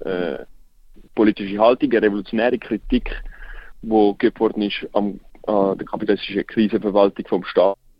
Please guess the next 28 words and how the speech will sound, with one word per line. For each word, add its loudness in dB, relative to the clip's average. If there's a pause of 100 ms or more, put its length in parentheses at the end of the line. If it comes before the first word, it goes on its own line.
(320)
Und -4 (380)
in 2
diesem 4
Kontext 2 (100)
sehen 4
wir 2
auch 2 (140)
das 0
Urteil 0
jetzt, -2 (340)
es -6
ist -4
völlig 2
klar, 4
auf -2
welcher 2
Seite -8
das -6
die -18
Staatsanwaltschaft 0
und -4
es -10
ist -12
auch 0
völlig -6
klar, 0
auf -4
welcher -2